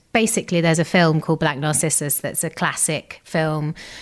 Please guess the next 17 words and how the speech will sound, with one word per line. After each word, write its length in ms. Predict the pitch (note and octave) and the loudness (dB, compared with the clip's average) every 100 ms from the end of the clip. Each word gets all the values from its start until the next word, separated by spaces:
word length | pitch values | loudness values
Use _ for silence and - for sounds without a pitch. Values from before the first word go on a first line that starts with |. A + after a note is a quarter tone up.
| - | -14
from 200 | - G3 | -2 2
nineteen 480 | E3+ E3 D#3+ F3 D#3+ | 4 4 2 0 -2
forty-seven 1120 | D3+ E3 D#3+ F3 D#3 - F3 D#3+ - D3 C#3+ - | 0 -2 -2 -4 -2 0 2 0 -2 -4 -4 -4
and 480 | D#3+ D3+ D3 D3+ D3+ | -2 0 0 -2 -4
won 400 | E3+ E3 D#3 D#3 D3+ | 0 2 2 0 0
Oscars 460 | E3 - - D3+ - | -2 -2 -2 -2 -2
for 60 | |
cinematography 680 | D#3+ E3 D#3 D#3+ D#3+ D#3+ D3+ | -2 -2 -2 -2 -2 -4 -4
and 200 | C3+ D3 | -4 -2
was 140 | D#3 - | -4 -2
groundbreaking 920 | D#3+ D#3 D#3+ C#3+ C3 D3 - C3+ D3+ | -2 0 -2 -4 -8 -8 -8 -8 -8
and 260 | B2 D#3+ | -6 -4
is, 160 | D#3 D3 | -4 -4
like, 240 | C#3+ C3+ - | -4 -6 -4
Scorsese's 920 | - - F3 D#3+ - D#3 D#3 D#3 C#3+ | -2 0 0 0 2 2 2 -2 -2
favourite 380 | D3 D3+ - - | -4 -4 -6 -8
film. 440 | E3 E3 D#3 | -6 -4 -4